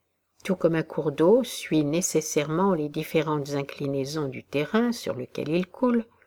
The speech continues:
les hommes ignorants et irréfléchis sont mus par leur penchant naturel. De tels hommes sont, dans les faits, exclus de toute prétention à la philosophie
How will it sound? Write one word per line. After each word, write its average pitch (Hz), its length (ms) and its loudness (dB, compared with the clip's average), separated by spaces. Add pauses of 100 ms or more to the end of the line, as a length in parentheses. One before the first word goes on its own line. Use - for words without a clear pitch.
(640)
les 233 220 8
hommes 294 220 6
ignorants 190 680 4
et 139 80 -2
irréfléchis 147 920 -2 (480)
sont - 280 2
mus 277 260 4
par 180 280 2
leur 175 180 4
penchant 262 400 2
naturel. 143 640 0 (1500)
De 185 160 6
tels 165 360 6
hommes 196 300 8 (400)
sont, 180 360 2
dans 208 220 4
les 175 160 4
faits, - 480 6 (400)
exclus 269 640 2
de 185 180 -2
toute 311 440 -2
prétention 185 720 0
à 175 60 2
la 160 120 0
philosophie 170 840 -4